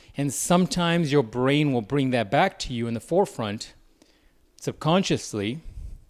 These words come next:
and then you can achieve that thing of remembering to buy the thing. But that is not always guaranteed. So the list just makes it a lot easier, and it makes it so that you don't have to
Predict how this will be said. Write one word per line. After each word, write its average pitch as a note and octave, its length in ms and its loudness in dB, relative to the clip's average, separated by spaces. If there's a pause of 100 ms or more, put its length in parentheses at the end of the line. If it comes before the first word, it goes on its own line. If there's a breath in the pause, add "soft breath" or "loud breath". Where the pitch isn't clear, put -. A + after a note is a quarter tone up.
(120)
and D3+ 160 0
then D#3 140 2
you D3 80 0
can B2+ 160 -2
achieve B2 380 -6
that A2+ 200 0
thing C3+ 220 -2
of F#2 220 -8
remembering G#2+ 420 -4
to A2 80 -8
buy D#3 180 4
the D#3+ 100 2
thing. F#2 280 -10 (460 soft breath)
But C#3+ 120 -4
that E3+ 140 6
is E3 100 -2
not F#3+ 140 4
always E3 300 4
guaranteed. A#2+ 720 -2 (2250 soft breath)
So - 160 0
the C#3 100 -4
list F3+ 260 4
just - 160 -4
makes D#3 220 -2
it C#3+ 60 2
a - 20 4
lot C3 180 6
easier, F3 580 4
and C#3 160 -2
it C#3 60 2
makes D3 240 0
it C3 80 0
so C#3+ 140 0
that B2+ 100 0
you B2+ 140 2
don't D3+ 140 2
have D3 120 -2
to B2 180 0